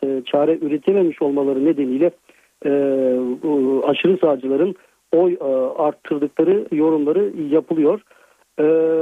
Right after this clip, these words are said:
ancak bir de elbette otuz Mart'ta çıkacak sonuç ne olursa olsun Mayıs ayında yapılacak Avrupa Parlamentosu seçimleri var. Daha şimdiden çok sayıda siyasi gözlemci Fransa'da bu Avrupa Parlamentosu seçimlerini, e, konuşuyor.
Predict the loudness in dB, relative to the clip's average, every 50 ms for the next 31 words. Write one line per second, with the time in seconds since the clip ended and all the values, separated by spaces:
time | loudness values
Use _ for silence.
0 | -2 -2 -4 -6 -6 -4 -2 -2 -2 0 0 0 0 -2 -2 -2 -2 0 2 2
1 | 2 2 2 2 0 0 0 0 0 -2 -2 0 0 0 0 0 -2 -2 -2 -2
2 | 0 0 0 0 0 -2 -4 -6 -6 -6 -4 -2 0 2 0 0 0 0 0 0
3 | 0 -2 -2 0 2 2 4 2 2 -2 -4 -6 -4 -2 -2 -4 -4 -6 -8 -6
4 | -2 0 0 0 0 0 -2 -2 0 0 0 0 0 0 -4 -2 0 -2 -2 -2
5 | -4 _ _ -20 -20 _ _ _ _ 0 0 0 2 0 -2 -2 -2 -2 -2 -2
6 | -2 -4 -6 -8 -10 -8 _ -6 -4 -4 -2 -2 0 0 2 2 0 0 0 -2
7 | -2 -2 -2 -2 -2 -2 0 0 0 0 0 -2 -2 -2 -2 -2 -2 -2 -2 -2
8 | 0 0 0 0 0 -2 -8 -18 -20 -20 _ _ _ _ 0 0 0 0 -2 -2
9 | -2 0 0 0 0 0 -2 -2 -2 -4 -2 0 0 0 0 0 0 -2 0 0
10 | 0 0 0 0 0 0 0 0 -2 0 0 0 -2 0 0 -2 -4 -4 -6 -6
11 | -6 -2 -2 0 0 2 2 2 0 0 0 0 0 0 0 0 0 0 0 0
12 | 0 0 0 0 0 0 0